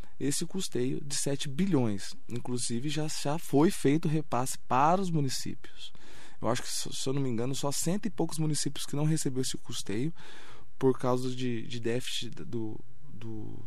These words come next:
dos municípios, mas já foi, já foi feito esse repasse. O que que tá acontecendo? Aí as pessoas falam, "Mas em Mogi das Cruzes?"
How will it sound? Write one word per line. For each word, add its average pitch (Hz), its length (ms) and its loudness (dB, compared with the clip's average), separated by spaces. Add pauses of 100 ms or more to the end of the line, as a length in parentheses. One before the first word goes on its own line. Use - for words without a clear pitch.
(380)
dos 113 160 0
municípios, 110 760 0 (500)
mas 143 220 2
já 165 80 2
foi, 165 280 0
já 147 140 0
foi 156 220 0
feito 156 240 0
esse 156 280 0
repasse. 127 580 0 (500)
O 147 100 0
que 180 100 0
que 170 80 0
tá 175 80 2
acontecendo? 143 640 0 (140)
Aí 127 100 -2
as 131 80 -2
pessoas 131 200 -2
falam, 139 180 0
"Mas 202 140 2
em - 20 2
Mogi 226 220 4
das 214 160 2
Cruzes?" 180 400 2